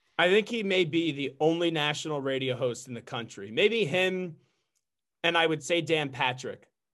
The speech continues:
that if you give them, like, a five thousand seat restaurant, they could sell it out.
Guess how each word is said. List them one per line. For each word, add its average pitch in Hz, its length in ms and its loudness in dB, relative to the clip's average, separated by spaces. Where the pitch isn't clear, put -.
that 139 480 2
if 156 180 -2
you 190 160 0
give 160 260 2
them, 147 220 0
like, 131 240 -4
a 120 60 -6
five 156 480 2
thousand 143 420 2
seat 135 320 -8
restaurant, 143 640 0
they 160 220 2
could 156 200 -6
sell 147 340 2
it 139 60 0
out. 135 360 2